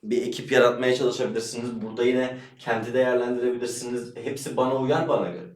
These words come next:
Yani benim için şu an şu bile çok mantıklıdır. Ama ben dediğim gibi kesinlikle Kent'in,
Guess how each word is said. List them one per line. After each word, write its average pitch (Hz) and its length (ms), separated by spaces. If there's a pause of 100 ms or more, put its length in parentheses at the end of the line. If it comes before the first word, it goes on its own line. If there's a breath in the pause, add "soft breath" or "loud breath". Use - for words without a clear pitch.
Yani 95 480
benim 185 260
için 147 380 (640 loud breath)
şu - 320
an 165 180
şu - 280
bile 147 360 (120)
çok 185 300
mantıklıdır. 170 640
Ama 156 220
ben 175 200
dediğim 170 260
gibi - 220
kesinlikle 180 520
Kent'in, 170 540